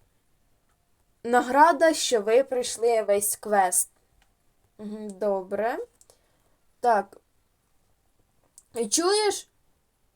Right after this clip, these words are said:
Шухер. А що?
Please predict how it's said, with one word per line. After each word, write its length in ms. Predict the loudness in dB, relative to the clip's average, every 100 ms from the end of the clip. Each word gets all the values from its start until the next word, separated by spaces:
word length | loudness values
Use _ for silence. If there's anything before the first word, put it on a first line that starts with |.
| _ _ _ _ _ _ _ _ _ _ _ _ _ _ _ _ _ -10
Шухер. 640 | 2 4 6 4 -2 -4 _ _ _ _ _ _ _ _ _ _ -20 _ _ _ _ _ _ _ _ _ _ _ _ _ _ _ _ _ _ _ _ _ _ _ _ _ -20 -20 _ _ _ _ _ _ _ _ _ _ _
А 180 | 0 0
що? 400 | 0 0 0